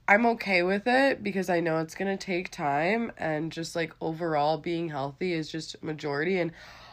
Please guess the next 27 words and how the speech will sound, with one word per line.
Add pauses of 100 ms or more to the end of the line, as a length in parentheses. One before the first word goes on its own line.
(120)
also
just
mentally
being
healthy
and
not
pushing
yourself
so
hard. (520)
Like,
I
get
it.
You
guys
have
a (240)
goal,
but,
like, (160)
sometimes
it's
okay
to,
like,